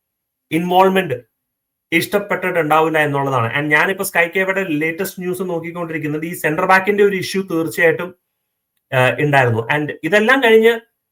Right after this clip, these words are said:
മറസ്ക വളരെ പബ്ലിക് ആയിട്ട് പറഞ്ഞു, "കഴിഞ്ഞ നാപ്പത്തെട്ട് മണിക്കൂർ എനിക്ക് ഭയങ്കര ബുദ്ധിമുട്ടുള്ള ഒരു കാര്യമായിരുന്നു" എന്നുള്ളത്. അത് ചെൽസി ഹൈറാർക്കിനെ വളരെ സർപ്രൈസ് ചെയ്തു. കാരണം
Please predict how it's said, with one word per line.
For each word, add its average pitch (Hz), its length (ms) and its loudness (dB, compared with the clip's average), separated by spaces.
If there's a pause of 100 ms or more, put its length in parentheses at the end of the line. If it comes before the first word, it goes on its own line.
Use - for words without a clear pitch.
(580)
മറസ്ക 180 420 4
വളരെ 214 320 4
പബ്ലിക് 214 360 0
ആയിട്ട് 202 160 0
പറഞ്ഞു, 180 220 -6
"കഴിഞ്ഞ 175 160 0
നാപ്പത്തെട്ട് 190 500 -2
മണിക്കൂർ 185 300 -4
എനിക്ക് 180 160 -6
ഭയങ്കര 165 300 0
ബുദ്ധിമുട്ടുള്ള 160 560 -4
ഒരു 160 120 -4
കാര്യമായിരുന്നു" 135 640 0
എന്നുള്ളത്. 107 360 -6 (840)
അത് 226 320 2 (100)
ചെൽസി 185 260 -4
ഹൈറാർക്കിനെ 185 480 0
വളരെ 175 240 -2
സർപ്രൈസ് 156 400 -4
ചെയ്തു. 131 140 -2
കാരണം 147 300 -2